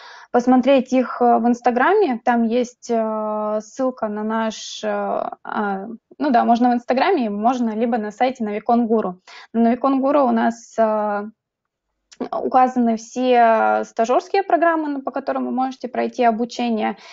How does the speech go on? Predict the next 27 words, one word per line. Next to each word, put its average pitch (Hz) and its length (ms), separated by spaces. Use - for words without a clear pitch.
и 285 180
также 247 380
позиции 226 1000
джуниор. 214 580
Также 254 420
здесь 247 300
указана 226 440
почта, - 400
на 240 100
которую 240 340
вы 226 60
можете 233 340
присылать 240 440
свое 233 320
резюме 240 380
с 403 60
пометкой, 247 440
какая 233 300
вам 220 180
позиция 233 400
интересна. 247 480
Мы 226 140
обязательно 226 380
его 214 220
рассмотрим 233 600
и 233 40
пообщаемся. 226 800